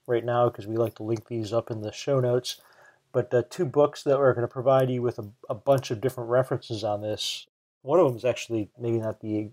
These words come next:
right title to go with, with the conversation today, but it's, it's called The, The Happiness Track by Emma Seppala,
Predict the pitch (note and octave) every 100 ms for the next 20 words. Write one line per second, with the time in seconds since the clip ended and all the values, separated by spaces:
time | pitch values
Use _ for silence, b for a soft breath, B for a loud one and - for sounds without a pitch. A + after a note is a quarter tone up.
0 | _ C#3 C3 - D3+ D3 C3 B2 C#3 C#3
1 | C3 - - - C#3+ A#2+ D3 C3 B2+ A#2+
2 | F3+ F3+ C3+ C3 D#3 D3+ - C#3 A#2 A2
3 | _ A#2+ - D#3 E3+ C3 A2 - - G#2+
4 | G2 - - _ _ - A2 B2+ C3 A#2+
5 | - - C#3 A#2 G#2 G#2